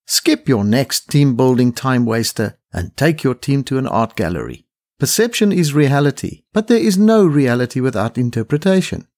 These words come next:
We constantly reconstruct and interpret reality.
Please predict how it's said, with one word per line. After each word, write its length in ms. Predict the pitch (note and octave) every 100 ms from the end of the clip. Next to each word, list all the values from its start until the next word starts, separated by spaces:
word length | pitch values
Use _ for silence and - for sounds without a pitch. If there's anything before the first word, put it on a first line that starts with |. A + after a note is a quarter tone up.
| _
We 160 | A#3 A#3+
constantly 840 | - - A#3+ A#3 - F3+ D#3 C#3
reconstruct 840 | A#2 D3 G3 - D3+ - D3+ C#3 -
and 120 | A2
interpret 560 | A2 A#2+ D3+ D#3 D#3+ E3
reality. 600 | D#3+ D3 A#2+ - -